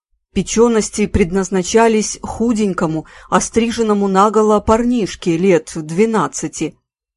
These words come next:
Впрочем, с таким же успехом ему можно было дать и все шестнадцать. Худенькая фигурка подростка, тонкая шея и бритая голова со смешно оттопыренными ушами резко контрастировали с равнодушным выражением лица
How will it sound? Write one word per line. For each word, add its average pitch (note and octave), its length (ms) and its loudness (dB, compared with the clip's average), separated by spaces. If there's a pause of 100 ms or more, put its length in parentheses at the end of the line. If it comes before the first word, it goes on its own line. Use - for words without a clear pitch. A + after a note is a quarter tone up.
(120)
Впрочем, F#3 680 0
с - 100 -10
таким G3 340 0
же G3 120 2
успехом F#3 640 0 (260)
ему G#3 380 2
можно G3+ 340 2
было F#3 280 2
дать G3+ 400 2
и G3+ 140 -2
все G3+ 240 -2
шестнадцать. - 880 -6 (440)
Худенькая F#3 640 2
фигурка G3 480 -2
подростка, F#3 800 0 (240)
тонкая G3 480 2
шея G3 520 4
и F#3+ 160 -2
бритая F#3+ 480 2
голова F3+ 580 4 (200)
со - 160 -4
смешно G3+ 480 0
оттопыренными F3+ 840 0
ушами E3+ 600 0 (220)
резко G#3+ 460 2
контрастировали G3 1000 0
с - 120 -8
равнодушным F#3 680 -2
выражением G3+ 680 -2
лица G3+ 500 0